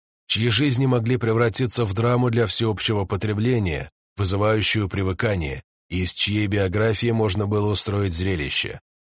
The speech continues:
и получить дополнительное финансирование. Вот что имело смысл. Но кто бы захотел этого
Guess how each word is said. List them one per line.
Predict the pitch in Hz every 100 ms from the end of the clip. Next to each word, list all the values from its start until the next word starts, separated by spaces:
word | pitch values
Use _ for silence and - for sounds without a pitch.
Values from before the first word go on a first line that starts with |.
| _
и | 113
получить | 101 104 101 - 98 110 - - _ -
дополнительное | 90 98 90 76 78 80 85
финансирование. | 101 95 98 - 104 76 69 64 - _ _ _ _
Вот | 98 131
что | - - 87
имело | 85 78 78
смысл. | - 76 69 - - _ _ _ _ _ _ _
Но | 82 90
кто | - 113 110
бы | 104
захотел | 90 - 90 - 101 95
этого | 101 98 87 82 73